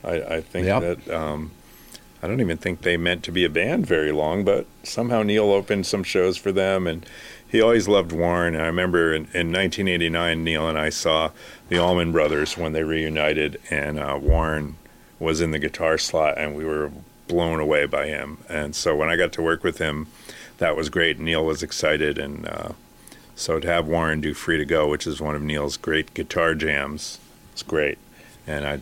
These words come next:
Speaker 1: Joe Russo is on drums on this track, and they did this, uh, also during covid. They did it at a studio in Connecticut, and it's, uh, Joe Russo, and why am I spacing on the bass player's name?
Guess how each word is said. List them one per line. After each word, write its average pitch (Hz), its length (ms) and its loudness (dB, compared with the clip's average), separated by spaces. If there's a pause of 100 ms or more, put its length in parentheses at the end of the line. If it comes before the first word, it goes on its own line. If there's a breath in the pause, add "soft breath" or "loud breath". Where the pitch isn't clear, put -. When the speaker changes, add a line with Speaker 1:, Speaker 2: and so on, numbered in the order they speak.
Speaker 1:
Joe 87 140 0
Russo 80 500 4
is 76 140 0
on 73 200 -2
drums 80 340 0
on 78 120 -2
this 76 140 -2
track, 80 340 0
and 80 120 -2
they 85 80 2
did 82 240 0
this, 78 300 -2
uh, - 60 -6 (100)
also 87 340 0
during 71 300 -6
covid. 73 320 -2
They 73 100 -2
did 73 160 -4
it 78 100 -2
at 78 160 -2
a 76 60 -4
studio 73 500 0
in 71 60 -8
Connecticut, 76 640 -2 (140)
and 73 160 -6
it's, - 260 -6
uh, 71 200 0 (560 loud breath)
Joe 98 160 4
Russo, 85 800 4
and 78 520 -4 (140)
why 80 160 -4
am 78 120 -4
I 76 80 -6
spacing 76 500 -2
on 73 120 -4
the 73 60 -6
bass 73 220 -4
player's 73 400 -4
name? 73 340 -10